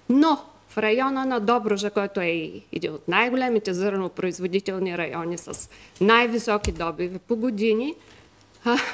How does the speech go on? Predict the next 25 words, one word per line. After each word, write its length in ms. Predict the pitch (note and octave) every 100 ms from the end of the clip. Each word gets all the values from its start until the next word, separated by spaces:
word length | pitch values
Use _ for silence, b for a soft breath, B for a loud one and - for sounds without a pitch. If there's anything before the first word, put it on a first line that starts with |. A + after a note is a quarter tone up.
| B -
проблема 580 | A3 F#3+ C4+ C4+ A3+
се 160 | C4+ B3
оказа 480 | A#3+ G#3 F3 G#3 B3+
доста 400 | F3+ F3+ - A3+
по-сериозен. 880 | - F3+ - - - F3 E3 - D#3+ - B B B B B B B -
Природата 800 | A3+ A#3+ B3 C#4+ D#4+ D#4 D#4 C4+
не 200 | B3 A#3+
ни 220 | B3 C#4+
изненада. 680 | C#4+ F#3 F#3+ E3+ D#3 D#3 -
Природата 680 | - A#3 B3+ A#3 G3 F#3 E3+
си 160 | - G#3+
има 200 | D#4 D4+
собствени 600 | D4 D4 - C#4+ C#4+ C4+
закони, 480 | C#4 C#4+ C4 C4+
просто 380 | E4 F#4+ E4 F4
ние 180 | D#4 C4+
трябва 260 | - A3+ G3+
да 60 |
ги 80 | F#3+
следваме 540 | - A3 B3 D4 E4
и 40 | F4
да 100 | C#4+
прилагаме 560 | - G#3+ F#3+ G3 A#3+
адекватни 600 | C#4 G#3+ G3 F3+ - G#3
решения. 540 | G#3 G#3 F3 D3 -